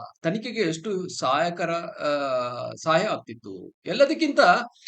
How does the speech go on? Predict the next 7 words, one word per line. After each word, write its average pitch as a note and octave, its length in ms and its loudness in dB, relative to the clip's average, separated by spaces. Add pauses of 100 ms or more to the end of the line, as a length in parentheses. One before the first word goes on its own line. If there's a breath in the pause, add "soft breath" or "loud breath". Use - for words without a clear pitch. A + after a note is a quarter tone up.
(260 loud breath)
ಅದರ F#3+ 300 4 (480)
ಅಷ್ಟು C4 540 -6
ಸ್ಟೇಟ್ಮೆಂಟ್ A#3 760 -2
ಜಡ್ಜ್‌ಮೆಂಟ್ F#3 380 -2
ಕಾಪಿನಲ್ಲಿ G3+ 420 -2
ರೆಕಾರ್ಡ್ F#3+ 340 2
ಆಗಿದ್ರೂನು G3+ 680 0